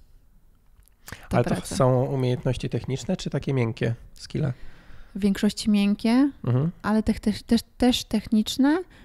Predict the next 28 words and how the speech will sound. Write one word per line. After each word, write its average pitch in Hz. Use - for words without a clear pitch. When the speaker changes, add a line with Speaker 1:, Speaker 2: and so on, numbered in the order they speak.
Speaker 1:
jak 226
wykorzystać 220
po 208
prostu 208
wiedzę. 175
Bo, 190
e, 190
ona 240
na, 233
pierwszy 254
etap 226
polegał 196
na 202
tym, 208
że 202
po 190
prostu 196
ona 190
miała 180
to -
jakby 196
chodzić 190
za 147
mną. 139
Speaker 2:
Mhm. 123
Speaker 1:
Patrzeć 285
po 226
prostu, 202